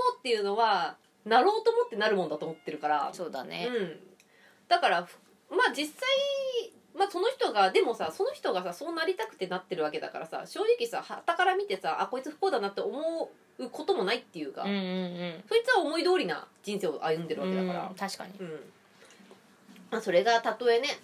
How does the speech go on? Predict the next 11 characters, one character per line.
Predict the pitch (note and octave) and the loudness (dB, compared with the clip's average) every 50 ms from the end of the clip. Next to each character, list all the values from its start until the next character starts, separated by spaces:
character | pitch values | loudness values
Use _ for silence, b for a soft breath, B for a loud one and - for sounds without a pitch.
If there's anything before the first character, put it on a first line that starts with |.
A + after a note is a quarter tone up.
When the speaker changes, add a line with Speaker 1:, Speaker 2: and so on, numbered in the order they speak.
| - _ - | -14 _ -6
Speaker 1:
な | F3+ F3 E3+ | -6 -6 -4
ん | |
か | - D3 - - - - | -6 -6 -8 -6 -4 -2
自 | F#3+ G3 | -2 0
分 | E3+ G3+ A3 A3+ A3+ A#3 A#3 A#3+ A#3+ A#3+ A#3+ A#3+ A#3+ A#3+ A#3+ A#3+ A#3+ A#3+ A3+ A3+ A#3 | 0 2 2 2 2 2 0 0 -2 -2 -2 -2 -2 -2 -4 -4 -4 -4 -2 2 4
の | A#3 A#3 A3+ A3+ A#3 | 6 6 6 6 2
力 | - - - - B3 B3 B3 B3 A3 | 0 -6 -6 -2 0 4 4 4 4
が | F#3 - F#3+ | 4 4 4
及 | F#3 G3 G3+ G#3 | 4 4 4 4
ば | A3 B3 B3+ | 4 2 0
な | C4 C#4+ | 0 -2